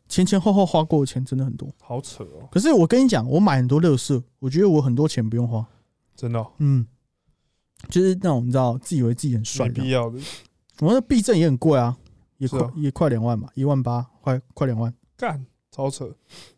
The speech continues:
Speaker 1: 就花很多很奇怪的钱。下一个，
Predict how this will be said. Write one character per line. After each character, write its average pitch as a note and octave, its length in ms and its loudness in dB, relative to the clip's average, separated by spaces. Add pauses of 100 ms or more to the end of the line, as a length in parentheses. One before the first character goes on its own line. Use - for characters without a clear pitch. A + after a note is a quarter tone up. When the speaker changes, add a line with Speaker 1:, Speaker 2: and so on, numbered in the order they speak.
(640)
Speaker 1:
就 E3+ 120 -10
花 E3 140 0
很 C#3+ 80 2
多 D3 100 2
很 B2+ 100 0
奇 A#2 160 -4
怪 B2 140 2
的 A2+ 60 0
钱。 - 180 -10 (400)
下 C#3 240 0
一 - 20 0
个， B2 180 -6